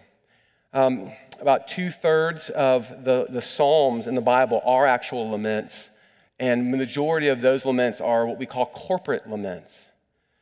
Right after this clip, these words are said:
which means that while, while grieving and suffering has a private element to it, it's not to remain private. There's a, there's a corporate nature to both the grieving process, the lamenting process, but also the healing process of that.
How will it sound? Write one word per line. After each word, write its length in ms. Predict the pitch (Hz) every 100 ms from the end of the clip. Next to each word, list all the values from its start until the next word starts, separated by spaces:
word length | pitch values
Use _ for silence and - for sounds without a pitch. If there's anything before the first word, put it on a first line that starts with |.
| _ -
which 220 | 143 156
means 260 | 180 190 165
that 220 | 156 -
while, 300 | 147 147 143
while 220 | 143 143
grieving 480 | 127 160 208 180 156
and 100 | 135
suffering 540 | - 175 170 165 147
has 160 | 139 135
a 40 |
private 380 | - - 165 143 -
element 380 | 151 165 139 -
to 180 | 143
it, 100 | 131 -
it's 200 | 139 151
not 260 | 165 -
to 80 | -
remain 480 | 139 127 131 135 127
private. 480 | - 113 107 98 - - _ _ _ _ _ _ _ _ _ _ _
There's 280 | 139 143 131
a, 80 | 131
there's 140 | 127
a 60 | 143
corporate 580 | - - 185 180 147 139
nature 680 | 139 143 147 - 135 123 - -
to 80 | -
both 160 | 139 139
the 80 | 131
grieving 340 | 139 143 143
process, 580 | - 143 139 143 143 120
the 80 | 135
lamenting 520 | 135 143 139 143 131
process, 520 | 143 131 127 131 120
but 120 | 127
also 580 | 117 123 - 127 120 107 - _ _ _ _
the 80 | 120
healing 480 | 117 - 151 135 117
process 480 | - 104 104 95 -
of 120 | 95
that. 360 | 95 87 90